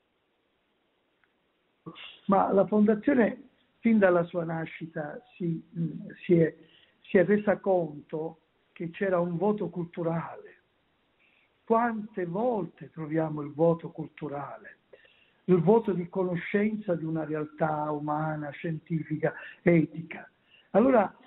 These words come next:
rendendoci conto di questo, ci siamo resi conto che la crescita della conoscenza culturale delle realtà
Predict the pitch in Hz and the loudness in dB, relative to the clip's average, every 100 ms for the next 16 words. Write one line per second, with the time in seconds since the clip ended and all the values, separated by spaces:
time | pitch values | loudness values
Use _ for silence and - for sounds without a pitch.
0 | _ _ 190 220 214 311 285 214 - 208 | _ _ -2 0 2 2 0 -2 -6 -4
1 | 208 240 220 - 156 151 - 170 143 - | 0 0 0 -4 -6 -8 -2 0 0 -6
2 | - - 208 - - _ _ 208 208 226 | -14 -6 -4 -4 -10 _ _ -10 -2 -2
3 | 220 208 202 - _ _ _ 185 220 247 | 0 0 -2 -6 _ _ _ 2 4 2
4 | - 208 226 220 196 185 - 233 320 - | 0 0 2 4 2 0 0 0 -2 -10
5 | _ _ _ - 208 190 - - - - | _ _ _ 4 4 4 -2 -20 -16 -2
6 | 180 190 185 220 269 - 226 - 170 160 | 0 0 0 0 0 -2 -4 0 0 2
7 | 170 160 156 - 180 160 - 196 185 175 | 0 0 -4 -6 -6 -6 -4 -2 -2 -6
8 | - 135 - - 160 160 202 170 147 170 | -10 -14 -14 -10 -4 2 4 4 4 4
9 | 165 156 147 - - 196 - | 4 2 -6 -4 0 0 0